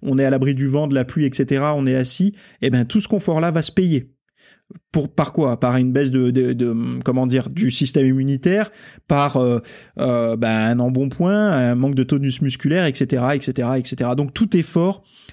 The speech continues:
euh, tout confort doit se, doit se payer. Et la seule facture, euh, pour régler un excès de, de, de confort, c'est de l'effort. Voilà.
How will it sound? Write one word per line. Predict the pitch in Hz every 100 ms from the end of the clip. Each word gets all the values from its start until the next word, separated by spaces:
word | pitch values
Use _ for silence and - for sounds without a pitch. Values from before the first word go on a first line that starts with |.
| -
euh, | 135
tout | 165
confort | 190 185 190 165
doit | 139
se, | 131 135 120 127
doit | 135 147
se | -
payer. | 127 135 156 175
Et |
la | 127
seule | 156 156
facture, | 156 - 170 160 - _ _ _ -
euh, | 120
pour | 110 165 143
régler | 151 139 147 143 -
un | 127
excès | 127 127 139
de, | -
de, | 143 127 117
de | 120 127
confort, | 131 123 151 165 -
c'est | -
de | 143
l'effort. | 135 135 131 _
Voilà. | 135 117